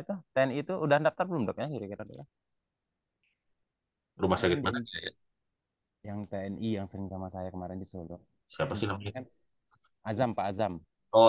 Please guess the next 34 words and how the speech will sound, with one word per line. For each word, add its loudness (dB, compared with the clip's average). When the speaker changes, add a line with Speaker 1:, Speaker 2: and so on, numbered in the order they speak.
Speaker 2:
Azam, 8
coba 8
aja 6
nomor 8
W 10
A-nya 6
ada 4
nggak -2
di 4
ini? 4
Speaker 1:
Yang -12
kemarin -8
janjian -8
sih, -18
katanya -10
mau -8
ngikut -12
juga -10
yang -10
di -12
Bali. -14
Speaker 2:
Hmm. -2
Mm-mm. -8
Iya, 0
cepet-cepet. -2
Jangan 4
sampai -2
nanti 2
udah 6
ini 2
ya 0
nggak, 2
nggak 2
dapet. 2